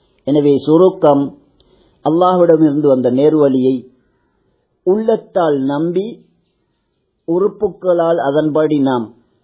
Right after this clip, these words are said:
செயல்பட வேண்டும். நாவினால் அதனை உண்மைப்படுத்தி சாட்சி பகர வேண்டும்.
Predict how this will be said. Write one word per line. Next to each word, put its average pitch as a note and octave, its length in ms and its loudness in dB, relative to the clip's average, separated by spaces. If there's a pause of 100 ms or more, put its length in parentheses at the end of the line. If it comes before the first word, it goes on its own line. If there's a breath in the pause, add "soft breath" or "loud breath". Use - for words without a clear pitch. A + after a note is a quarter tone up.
(420)
செயல்பட F#3 560 2
வேண்டும். B2 420 0 (540)
நாவினால் F3+ 840 2
அதனை C#3+ 420 0
உண்மைப்படுத்தி E3 880 -2 (100)
சாட்சி D3 360 -4
பகர C3 320 -2
வேண்டும். B2 340 -6